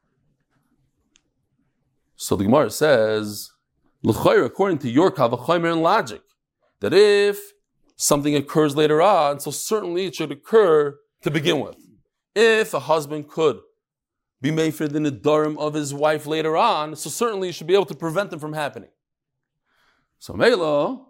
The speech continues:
Umaz, Zorim Tmeim, Kim Shezorim, Bekagatorim, Zorim Va'im, Dim, Like Holshke. So certainly, if I have wheat that's growing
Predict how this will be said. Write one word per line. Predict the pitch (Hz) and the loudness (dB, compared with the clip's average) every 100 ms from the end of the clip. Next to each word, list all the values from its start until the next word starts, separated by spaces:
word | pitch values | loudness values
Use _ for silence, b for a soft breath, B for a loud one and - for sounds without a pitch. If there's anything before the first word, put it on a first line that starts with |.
| _ _ _ | _ _ _
Umaz, | 113 202 226 185 | 0 2 2 0
Zorim | 147 143 | -2 -2
Tmeim, | 147 147 147 | -2 -2 0
Kim | 151 | -4
Shezorim, | 143 147 151 151 | -4 -2 0 0
Bekagatorim, | 151 151 143 202 180 151 | 0 0 0 2 2 2
Zorim | 135 135 202 202 | 0 0 0 2
Va'im, | 180 247 214 | 2 2 0
Dim, | 196 | -2
Like | 190 | -2
Holshke. | 165 202 - 226 - _ _ _ | -2 -2 -4 -6 -8 _ _ _
So | - 131 | -8 -4
certainly, | - 247 254 190 180 220 220 _ _ _ _ _ _ _ _ _ - | 2 2 2 -4 -6 -8 -12 _ _ _ _ _ _ _ _ _ -2
if | 139 | 2
I | 151 | 2
have | 147 196 190 139 | 2 2 2 0
wheat | 131 262 214 - - | 4 4 4 -4 -4
that's | 151 131 | -2 0
growing | 156 262 277 226 214 202 | 4 4 4 0 -6 -10